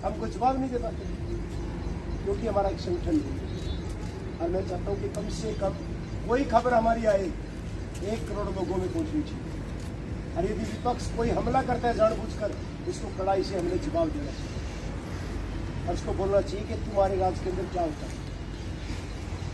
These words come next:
जो मेरिट पे भर्तियाँ हुई हैं तुम्हारे टाइम के अंदर, तो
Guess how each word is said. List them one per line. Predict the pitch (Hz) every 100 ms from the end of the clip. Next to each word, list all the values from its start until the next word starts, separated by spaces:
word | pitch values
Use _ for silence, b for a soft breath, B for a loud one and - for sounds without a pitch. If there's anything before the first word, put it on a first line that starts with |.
| - - - - -
जो | 190
मेरिट | 214 214 247 -
पे | 233 233 226
भर्तियाँ | 233 226 226
हुई | 214 208
हैं | 175 - - - - - - - - - - - - -
तुम्हारे | 185 214 214 202
टाइम | 196 214
के | 208
अंदर, | 190 190
तो | -